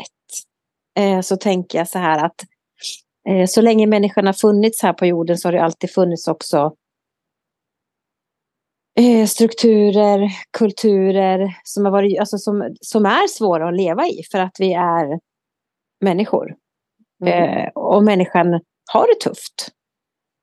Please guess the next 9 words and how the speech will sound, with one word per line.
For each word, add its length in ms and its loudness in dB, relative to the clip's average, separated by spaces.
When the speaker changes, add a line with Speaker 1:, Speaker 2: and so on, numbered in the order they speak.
Speaker 1:
i 240 2
olika 360 0
former. 440 -4
Men 280 4
jag 180 0
tänker 380 -2
så 120 -6
här 320 -2
att, 120 -8